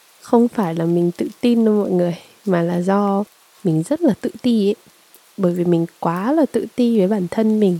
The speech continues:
nên là mình cảm thấy rằng là, ôi, nếu mà kiểu bình thường thì mình cũng không xinh đẹp gì rồi, thế nên là thôi cứ kiểu quá đà đi, nó còn,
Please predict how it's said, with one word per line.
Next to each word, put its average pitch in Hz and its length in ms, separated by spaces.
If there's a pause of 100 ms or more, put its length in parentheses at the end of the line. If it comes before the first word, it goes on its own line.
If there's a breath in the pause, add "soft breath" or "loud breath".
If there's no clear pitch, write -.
nên 214 220
là 190 340 (800)
mình 196 220
cảm 180 320
thấy 175 200
rằng 208 180
là, 185 180 (440)
ôi, 226 420
nếu 180 200
mà 202 200
kiểu 175 280 (580)
bình 196 240
thường 185 300
thì 185 120
mình 170 440 (120)
cũng - 180
không 269 240
xinh 269 200
đẹp 202 120 (100)
gì 175 260
rồi, 165 320
thế 175 140
nên 214 280
là 175 280 (300)
thôi 240 280
cứ 285 180 (100)
kiểu 185 200 (540)
quá 180 180
đà 202 280
đi, 220 180 (160)
nó 180 180
còn, 175 520